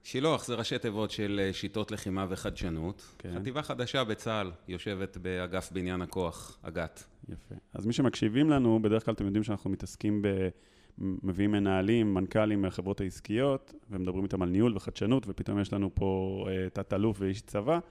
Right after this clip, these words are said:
Speaker 2: אבל אתם מיד תבינו שזה, אה, שיחה שמאוד מאוד, אה, אה, רלוונטית,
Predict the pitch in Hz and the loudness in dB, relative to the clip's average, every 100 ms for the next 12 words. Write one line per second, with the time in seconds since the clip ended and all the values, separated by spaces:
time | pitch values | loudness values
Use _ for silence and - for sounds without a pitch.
0 | - - - _ _ 104 95 98 104 107 | -20 -20 -20 _ _ -4 0 2 4 4
1 | 120 120 107 101 113 113 113 104 104 95 | 4 6 4 4 4 6 4 2 -2 0
2 | 92 90 87 92 90 90 92 90 92 92 | -2 -4 -6 -6 -4 -4 -4 -6 -6 -8
3 | - 90 85 - - 104 101 101 104 101 | -6 -4 -6 -6 -4 -2 2 4 4 4
4 | 98 98 95 95 95 90 90 90 110 123 | 0 -2 -4 -6 -6 -4 -2 0 0 0
5 | 190 196 | -2 -6